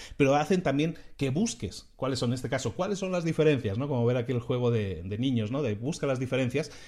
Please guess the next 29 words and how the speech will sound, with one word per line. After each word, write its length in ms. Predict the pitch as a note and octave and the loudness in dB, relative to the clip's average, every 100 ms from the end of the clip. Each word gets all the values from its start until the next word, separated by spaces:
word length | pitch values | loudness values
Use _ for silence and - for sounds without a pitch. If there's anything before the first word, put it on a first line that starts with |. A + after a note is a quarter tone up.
| - | -2
pues 140 | D3 | 0
es 80 | F3 | 2
exactamente 460 | F3+ E3 D3 D3+ C#3 | 0 -2 -2 0 -2
eso, 180 | - F#2 | -4 -6
busca 260 | C3+ - | -4 0
el 60 | B2 | 0
futuro 380 | A#2 A2+ D#3 D#3+ | 0 -2 -2 0
perfecto 500 | D3 D#3+ D3+ E3+ F3 - - - | 0 0 0 -2 -6 -16 -20 -4
y 300 | A2+ A#2 - | 0 0 -2
analízalo, 600 | B2 A#2+ A#2 G#3+ C3+ A2+ | -2 0 0 0 0 -4
compara-, 480 | G#2+ G#2+ A2 C3+ - | -4 -4 0 -2 -2
compáralo 500 | G#2 A#2+ F3 G#3 C3+ | -2 0 0 0 0
con 120 | A2+ | 0
el 80 | G#2+ | -2
presente 340 | G#2 - B2 B2 | -4 -4 -2 -2
imperfecto 640 | B2 D3+ D#3 D#3 - D#3+ - - | 0 -2 0 0 0 -2 -4 -8
y 100 | B2 | -6
cuáles 280 | B2 G3+ G3 | 0 0 2
son 160 | G3+ | 0
las 120 | F#3 E3+ | 0 0
diferencias. 480 | D3 E3+ B2 G#2 | 0 2 0 -2
Empieza 260 | A#2+ A#2+ D#3+ | -2 0 2
a 40 | |
detectarlas 560 | C#3+ C#3+ D3 D3 D#3 - | 2 2 2 0 -2 -2
y 40 | |
empieza 240 | C#3 D3 D#3+ | 0 0 0
a 80 | C#3+ | 0
trabajar 440 | A#2+ A2+ C#3+ D3 | -2 -2 0 2
en 220 | D3 E3 | 2 0